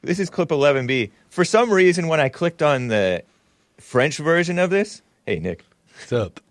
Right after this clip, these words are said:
Speaker 2: <laughs>
Speaker 1: Uh, I clicked on the French version of this, and it took me to a whole different produced YouTube video. It, uh, it shows it's completely different style and everything. Clip eleven B, a minute
Speaker 2: Mm.
Speaker 1: twenty-five seconds long.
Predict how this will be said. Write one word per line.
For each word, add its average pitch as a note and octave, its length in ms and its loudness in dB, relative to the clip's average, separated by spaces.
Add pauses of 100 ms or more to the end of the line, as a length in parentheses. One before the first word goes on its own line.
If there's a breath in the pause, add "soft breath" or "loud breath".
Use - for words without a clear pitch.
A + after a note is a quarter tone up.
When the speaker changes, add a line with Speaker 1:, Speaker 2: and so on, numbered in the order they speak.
(140)
Speaker 2:
<laughs> - 680 -6 (1200 loud breath)
Speaker 1:
Uh, C#3+ 520 6 (100)
I C#3+ 120 2
clicked G3 240 0
on D#3+ 80 0
the A#2 80 0
French D#3+ 260 0
version F3+ 300 -2
of F3+ 80 -2
this, F#3+ 160 -4
and E3+ 240 2
it - 40 -16 (280 soft breath)
took F#3 260 -2
me E3+ 120 -2
to D#3+ 140 2
a C3+ 120 4
whole F3+ 240 0
different D#3 360 -2 (600)
produced D#3+ 420 -2
YouTube F#3+ 340 -4
video. G2+ 380 0 (960 soft breath)
It, C#3+ 160 0
uh, E3+ 160 4
it D#3+ 220 2
shows E3 640 -2 (100)
it's D3+ 160 -4
completely D#3+ 460 -2
different C3+ 260 2
style D#3 460 2
and G3 80 0
everything. D#3 400 -2 (400)
Clip E3+ 240 -2
eleven E3 340 2
B, D#3 240 0
a - 80 -2
minute D#3 260 -2
Speaker 2:
Mm. - 40 -12
Speaker 1:
twenty-five D#3 480 0
seconds C#3 320 -4
long. D3 300 0